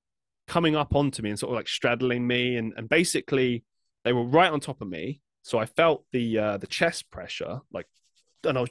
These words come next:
jolting like that. And I'd never experienced that aspect of it before. Normally, when I've experienced the sleep, sleep paralysis, it's that I can't move my head or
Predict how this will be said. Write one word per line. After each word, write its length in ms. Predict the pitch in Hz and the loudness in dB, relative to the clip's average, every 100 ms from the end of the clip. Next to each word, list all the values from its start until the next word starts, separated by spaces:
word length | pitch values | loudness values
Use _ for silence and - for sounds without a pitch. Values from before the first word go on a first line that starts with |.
| - | 2
jolting 380 | 143 165 120 101 | 2 2 -2 -6
like 160 | - | -4
that. 300 | 135 104 95 - | -2 -2 -6 -6
And 80 | |
I'd 120 | 110 135 | -4 2
never 300 | 214 269 240 | 2 2 -2
experienced 640 | - - 180 156 - 143 | -2 2 2 2 -4 -2
that 200 | 143 - | -2 -2
aspect 460 | - - - - | -10 -14 -14 -14
of 60 | - | -20
it 120 | - | -20
before. 400 | - - - - _ _ _ _ _ - | -20 -14 -12 -12 _ _ _ _ _ 0
Normally, 360 | 170 208 196 | 2 4 4
when 120 | 185 | 4
I've 140 | 165 - - | 0 -4 -6
experienced 520 | 139 - 139 131 120 | -6 -4 -2 -2 -4
the 60 | 120 | -4
sleep, 260 | 135 - - | -4 -6 -6
sleep 220 | 131 113 | -6 -2
paralysis, 560 | 113 104 101 98 - | 0 0 0 -2 -4
it's 260 | - - - | -6 -8 -4
that 100 | 110 | -4
I 40 | 113 | -2
can't 260 | - 131 | -2 2
move 140 | 131 120 | 2 2
my 100 | 107 | 0
head 520 | - 120 117 117 113 | 2 4 6 6 4
or 180 | 95 | 0